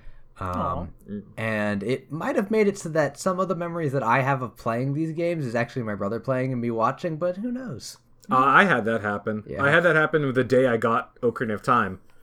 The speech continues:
Speaker 3: 'Cause
Speaker 1: Oh.
Speaker 3: my older cousins were like, "Well, we don't have an N sixty-four. Let's play on this one."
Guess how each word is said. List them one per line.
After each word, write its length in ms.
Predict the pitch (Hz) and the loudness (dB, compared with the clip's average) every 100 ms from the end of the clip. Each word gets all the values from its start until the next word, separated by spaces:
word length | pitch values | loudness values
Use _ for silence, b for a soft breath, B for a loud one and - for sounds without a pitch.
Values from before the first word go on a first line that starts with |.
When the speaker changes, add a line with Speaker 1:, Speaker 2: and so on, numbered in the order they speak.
| - | -10
Speaker 3:
'Cause 180 | 95 113 | -4 0
Speaker 1:
Oh. 40 | |
Speaker 3:
my 80 | 135 | 6
older 220 | 147 151 | 10 10
cousins 400 | 143 160 139 135 | 8 6 6 2
were 60 | 135 | 6
like, 220 | 135 - b b b | 6 4 b b b
"Well, 140 | 180 | 6
we 100 | 185 | 8
don't 120 | 330 | 10
have 100 | 254 | 8
an 60 | 170 | 6
N 100 | 170 | 4
sixty-four. 520 | 160 127 156 202 202 | 0 -2 4 6 4
Let's 160 | - - | 2 2
play 200 | - 240 | 8 8
on 80 | 208 | 8
this 200 | 294 - | 6 4
one." 340 | 185 143 143 | 2 2 -2